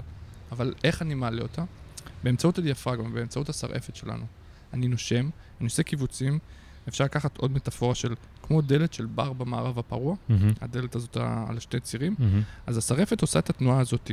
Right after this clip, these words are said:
Speaker 1: כשאני לוקח נשימה, השרעפת שלי מתרחבת, יורדת כלפי מטה,
Speaker 2: מהמם.
Speaker 1: וכשאני עושה נשיפה, השרעפת עולה כלפי מעלה.
Speaker 2: מהמם.
Speaker 1: התנועה הזאת,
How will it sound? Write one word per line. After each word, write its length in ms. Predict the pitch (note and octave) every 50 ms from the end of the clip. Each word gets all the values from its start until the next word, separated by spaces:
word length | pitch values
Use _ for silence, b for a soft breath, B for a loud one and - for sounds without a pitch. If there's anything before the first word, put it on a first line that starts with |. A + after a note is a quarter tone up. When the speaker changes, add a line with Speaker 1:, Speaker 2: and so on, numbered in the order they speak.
| - -
Speaker 1:
כשאני 160 | - A2+ A#2+
לוקח 260 | A#2+ - - E3+ - -
נשימה, 380 | D#3 - - A#2+ C3 C3+ C#3 C3 - B B B B B B B B B B B B B B B B B B B B B B B B B B -
השרעפת 360 | - - A#2+ A#2 D3 D3 -
שלי 120 | - C#3 C3
מתרחבת, 520 | A#2+ A#2+ A#2 A2+ - - C3+ B2 A2 -
יורדת 260 | A2+ A2+ A#2+ C#3 -
כלפי 300 | - - A#2 - - A#2
מטה, 320 | A2+ F#2+ F#2 G#2+ - A2+ G#2
Speaker 2:
מהמם. 140 | G2+ A2 A#2 - - - - - - A#2
Speaker 1:
וכשאני 260 | A#2 - A2 A#2 A2
עושה 380 | G#2+ - - - - - D#3
נשיפה, 440 | C#3+ C3+ - - B2+ - - G#3 A#3 G#3+ - B B B B B B B B B B B B B B B B
השרעפת 480 | - - - G#2 B2+ D#3+ D#3 D#3+ D#3 -
עולה 240 | B2 B2+ D3 D#3 - - -
כלפי 280 | - - - - - C3
מעלה. 280 | B2 C3+ B2+ A2 A2+ A2+ - -
Speaker 2:
מהמם. 120 | A2+ G2
Speaker 1:
התנועה 380 | G2+ G#2+ G#2 - - E3 G3 F#3+
הזאת, 440 | D#3+ D3 C#3 D#3+ F3+ F3 - -